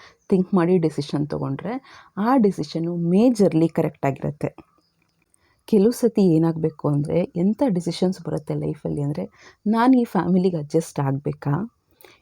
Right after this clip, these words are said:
ಆ, ನಾನು ಈ ಫ್ಯಾಮಿಲಿ, ಈ ಪರ್ಸನ್‌ಗೋಸ್ಕರ ನಾನು ಚೇಂಜ್ ಆಗಬೇಕಾ?" ಅಂತ ಡಿಸಿಷನ್ಸ್ ಮಾಡ್ಕೋಬೇಕಾಗತ್ತೆ ನಾವು. ನಮಗೆ ನಾವೇ ನಾವು ಚೇಂಜ್ ಮಾಡ್ಕೋಬೇಕಾ,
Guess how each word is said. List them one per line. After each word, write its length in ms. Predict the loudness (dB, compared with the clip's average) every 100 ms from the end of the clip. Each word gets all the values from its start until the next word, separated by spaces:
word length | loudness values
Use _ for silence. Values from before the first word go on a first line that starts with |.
| _
ಆ, 200 | 0 4
ನಾನು 280 | 4 4 4
ಈ 40 | 2
ಫ್ಯಾಮಿಲಿ, 600 | 0 0 0 0 0 0
ಈ 20 |
ಪರ್ಸನ್‌ಗೋಸ್ಕರ 840 | 0 -4 0 4 6 4 2 0 2
ನಾನು 160 | 0
ಚೇಂಜ್ 380 | 0 2 2 2
ಆಗಬೇಕಾ?" 420 | -2 -2 -6 -4
ಅಂತ 160 | -4 -2 -2 0
ಡಿಸಿಷನ್ಸ್ 540 | 0 0 -2 -2 -2
ಮಾಡ್ಕೋಬೇಕಾಗತ್ತೆ 680 | -6 -6 -6 -6 -6 -8 -6
ನಾವು. 220 | -6 -6 -2
ನಮಗೆ 340 | 2 4 4
ನಾವೇ 240 | 2 2 0
ನಾವು 180 | 0 0
ಚೇಂಜ್ 280 | 0 0
ಮಾಡ್ಕೋಬೇಕಾ, 560 | 0 -2 -4 -6 -6 -10